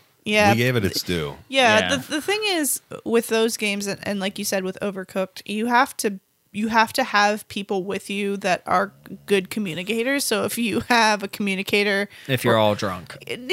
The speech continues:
Speaker 3: You're
Speaker 1: no,
Speaker 3: not
Speaker 1: I'm just saying, like, if you're playing with somebody and they struggle with communicating in general, it's gonna be hard for them
Speaker 3: Yeah.
Speaker 1: to play this game. It's gonna be hard to get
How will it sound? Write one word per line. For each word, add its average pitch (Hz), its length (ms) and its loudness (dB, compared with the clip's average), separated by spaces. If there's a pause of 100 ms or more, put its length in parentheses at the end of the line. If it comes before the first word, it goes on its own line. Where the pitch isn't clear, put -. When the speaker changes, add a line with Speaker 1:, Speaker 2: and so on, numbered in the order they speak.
Speaker 3:
You're - 120 2
Speaker 1:
no, 453 160 6
Speaker 3:
not 330 100 8
Speaker 1:
I'm 359 80 2
just 392 140 0
saying, 403 160 0
like, 330 180 0
if 233 100 0
you're 320 120 2
playing 294 280 4
with 349 120 -4
somebody 220 300 0
and 208 80 0
they 220 80 0
struggle 214 340 0
with 202 160 -4
communicating 202 580 -4
in 190 100 -8
general, 185 460 -2
it's 208 160 -2
gonna 196 140 -4
be 180 100 -4
hard 190 260 0
for 208 120 -4
them 214 100 2
Speaker 3:
Yeah. 180 80 0
Speaker 1:
to - 80 -6
play 175 180 -2
this - 200 -8
game. 214 180 0
It's 185 100 -8
gonna 170 140 -8
be 185 60 -8
hard - 300 -6
to 196 40 -12
get 190 320 -6